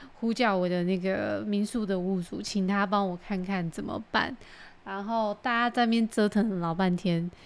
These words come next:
那台车子始终无动于衷。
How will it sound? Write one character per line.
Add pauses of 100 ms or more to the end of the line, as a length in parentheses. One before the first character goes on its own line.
(160)
那
台
车
子
始
终
无
动
于
衷。